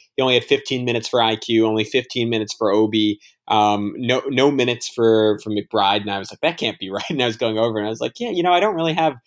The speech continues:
I don't really, o-, outside of the fact that I, I wish, uh, they would maybe give Obi some, a, a little stretch five run."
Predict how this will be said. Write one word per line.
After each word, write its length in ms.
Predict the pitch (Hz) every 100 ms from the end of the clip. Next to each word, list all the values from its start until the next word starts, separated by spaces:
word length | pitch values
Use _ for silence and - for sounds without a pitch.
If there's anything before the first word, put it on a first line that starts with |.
| - _ _ -
I 60 |
don't 80 | 147
really, 240 | 165 143
o-, 160 | - 143
outside 380 | 139 131 147 135
of 60 | 117
the 60 |
fact 240 | 123 120 -
that 100 | 110
I, 60 |
I 160 | 107 113
wish, 400 | 110 107 - -
uh, 180 | 107 107
they 100 | 107
would 180 | 104 98 _
maybe 220 | 110 107
give 160 | 107 101
Obi 220 | 104 104
some, 300 | - 110 104 _ -
a, 60 | 113
a 160 | 101
little 300 | 110 110 107 -
stretch 300 | - 104 -
five 280 | 104 110
run." 260 | 123 131 143